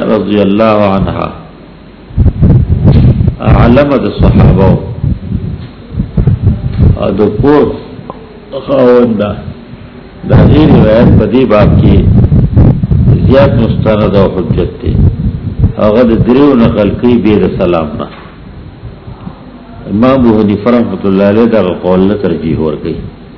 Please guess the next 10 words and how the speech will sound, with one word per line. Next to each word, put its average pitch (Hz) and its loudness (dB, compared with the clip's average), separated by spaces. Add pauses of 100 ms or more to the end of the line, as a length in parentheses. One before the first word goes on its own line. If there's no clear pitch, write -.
(1500)
باب 135 4
دی 139 2
په 110 0
بیان 117 4 (100)
د - 2 (120)
ویترو 117 2
کې. - 4 (2750)
لغوي 107 2
معنی 113 2 (100)
خو 104 -2